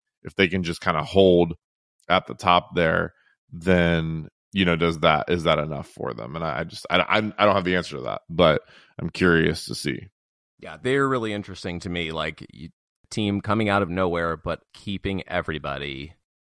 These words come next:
Speaker 2: having their coach locked in now with a major contract. It definitely will be interesting to see what they end up doing. I'm excited. I'm ready for basketball
Speaker 1: <laughs> I
Speaker 2: season
Speaker 1: know,
Speaker 2: now.
Speaker 1: me too.
Speaker 2: Just start it.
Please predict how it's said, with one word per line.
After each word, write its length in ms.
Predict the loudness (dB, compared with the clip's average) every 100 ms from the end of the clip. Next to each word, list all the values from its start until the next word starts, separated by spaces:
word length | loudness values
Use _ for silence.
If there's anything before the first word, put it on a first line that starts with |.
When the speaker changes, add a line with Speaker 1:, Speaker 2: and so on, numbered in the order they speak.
| _ _
Speaker 2:
having 280 | -2 0 2
their 140 | 0
coach 300 | 2 0 0
locked 360 | -2 0 0 -2
in 220 | -4 -4
now 260 | -2 -2 -4
with 120 | -4
a 40 |
major 320 | -6 -6 -8 -8
contract. 720 | -8 -10 -8 -8 -6 -8 -14
It 140 | -14 -14 _ -10
definitely 340 | -10 -8 -12
will 140 | -12
be 160 | -12 -14
interesting 680 | -14 -18 -20 -18 -16 -16 -20 -20 _ _
to 60 | -20
see 220 | -20 -20
what 160 | -20 -20
they 380 | -18 -16 -16 -18 _ _
end 140 | -14 -12
up 120 | -12
doing. 480 | -12 -12 -12 -12 -14 -16 _ _ _ -14
I'm 100 | -12
excited. 440 | -8 -2 0 -2 -4
I'm 140 | 0
ready 120 | 0
for 120 | 0
basketball 420 | -4 -4 -6 -8 -2
Speaker 1:
<laughs> 60 |
I 20 |
Speaker 2:
season 140 | 2 4
Speaker 1:
know, 120 | 2
Speaker 2:
now. 160 | -4 -6
Speaker 1:
me 60 |
too. 200 | -4 -4
Speaker 2:
Just 160 | -4 -6
start 280 | -4 -2 -2
it. 160 | -6